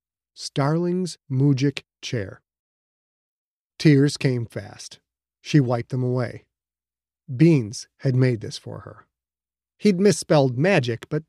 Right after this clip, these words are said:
that didn't matter. Did he actually care about her? Aya didn't dare let herself believe that.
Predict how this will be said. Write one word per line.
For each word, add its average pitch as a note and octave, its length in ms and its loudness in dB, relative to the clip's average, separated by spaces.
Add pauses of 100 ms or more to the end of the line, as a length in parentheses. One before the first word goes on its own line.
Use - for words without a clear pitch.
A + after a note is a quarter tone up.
that F#3 160 0
didn't A2 220 -6
matter. - 360 -14 (1000)
Did D3+ 200 2
he A#3+ 380 -6
actually D#3 640 -4
care B2+ 580 -6
about D#3 340 -4
her? F#3+ 260 -6 (1400)
Aya C#3 300 4
didn't C#3+ 380 0
dare D3+ 300 2
let B2 200 -4
herself A2+ 400 -8
believe G#2+ 360 -12
that. A2 260 -20